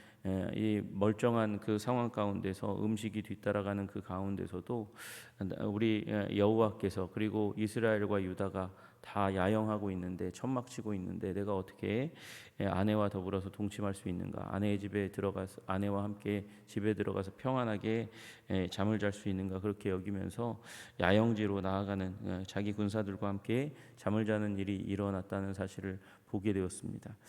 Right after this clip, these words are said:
에, 그리고 술 취하게 했는데도 불구하고 자기의 계획이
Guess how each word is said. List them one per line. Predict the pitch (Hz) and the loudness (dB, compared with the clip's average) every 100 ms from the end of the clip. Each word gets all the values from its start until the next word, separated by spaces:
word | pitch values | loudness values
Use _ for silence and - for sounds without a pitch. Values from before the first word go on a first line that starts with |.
| - - - - - | -12 -12 -12 -12 2
에, | 104 | 2
그리고 | 101 131 139 151 147 147 - 110 | 4 4 6 6 4 2 -8 -8
술 | - 170 | 0 0
취하게 | - 170 147 139 | 2 2 4 2
했는데도 | 156 156 139 127 | 2 4 4 2
불구하고 | 113 107 101 107 104 104 | 0 -2 2 0 2 -2
자기의 | - 101 107 101 | 0 0 0 0
계획이 | 98 95 98 123 117 | -2 -2 -2 0 -2